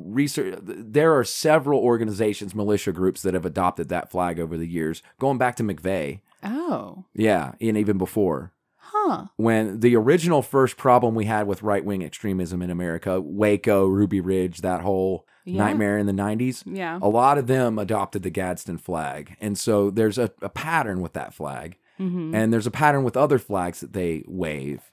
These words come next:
Speaker 2: Mm-hmm.
Speaker 1: And I've, I've been trying to point that out. And I think the news kind of tried to grab a hold of it, but never did.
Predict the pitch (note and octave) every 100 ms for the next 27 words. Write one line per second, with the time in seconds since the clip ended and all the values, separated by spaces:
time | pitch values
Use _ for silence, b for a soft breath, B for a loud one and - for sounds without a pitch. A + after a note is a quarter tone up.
0 | - F#3+ F#3 F3 F#3+ F#3 A#2+ D3 B2+ _
1 | _ - A#2 C#3 G#2+ F3 - C#3 A#2 B2+
2 | G#2+ A2 A2 A2 F#2+ A2 - b b b
3 | G#2+ - G#3 G#3+ G3 F3 F#3+ - - D3
4 | F#3 F3+ F#3+ F3+ E3+ F3 E3 D#3 D#3+ D#3
5 | C3+ A2+ A#2+ G2+ F2 G#2 G2 D#2+ E2+